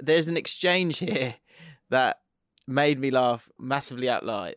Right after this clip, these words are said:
loud. There are eleven replies, and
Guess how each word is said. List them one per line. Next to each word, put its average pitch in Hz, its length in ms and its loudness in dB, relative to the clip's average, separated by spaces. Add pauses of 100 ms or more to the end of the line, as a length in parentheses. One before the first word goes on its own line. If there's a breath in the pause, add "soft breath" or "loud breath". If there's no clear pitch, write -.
loud. 110 560 0
There 123 140 0
are 131 80 4
eleven 185 580 4
replies, 139 800 0 (840)
and 147 300 -4